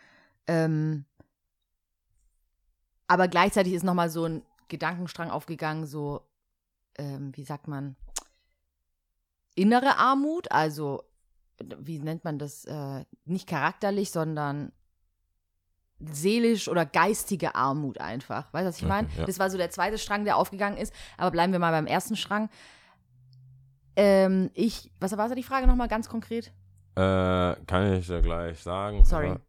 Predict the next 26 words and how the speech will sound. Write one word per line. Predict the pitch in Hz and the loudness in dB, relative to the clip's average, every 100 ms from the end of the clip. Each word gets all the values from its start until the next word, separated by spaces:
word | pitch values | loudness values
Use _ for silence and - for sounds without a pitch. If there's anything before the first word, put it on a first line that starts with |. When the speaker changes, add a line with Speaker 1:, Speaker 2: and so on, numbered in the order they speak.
| - - | -2 0
Speaker 2:
nee, | 87 95 - | 2 -2 -4
alles | 85 82 | -10 -10
gut. | - - - - | -16 -20 -20 0
Äh, | 90 95 76 | 4 4 0
wie | 85 98 117 135 | -4 0 0 0
stellen | - 101 98 95 | 0 0 2 0
Sie | 82 85 | -2 -4
sich | 78 78 - | -8 -12 -10
Armut | 73 71 - | -10 -10 -12
vor? | - - | -16 -10
Speaker 1:
Wie | 185 | -6
stelle | - 185 | -4 -2
ich | 160 | -4
mir | 117 | -6
Armut | - | -4
Speaker 2:
Wie | 95 | -4
Speaker 1:
vor? | - | -4
Speaker 2:
stellst | 82 87 | -4 -4
Speaker 1:
Genau. | 73 | -8
Speaker 2:
du | |
dir | 78 73 | -8 -8
Armut | 76 - | -12 -14
vor, | - - | -16 -16
ja? | - _ | -16 _
Speaker 1:
Ich | - 254 - | -4 -4 -4
glaube, | 175 180 185 233 233 254 262 - | 0 4 6 4 2 2 2 -2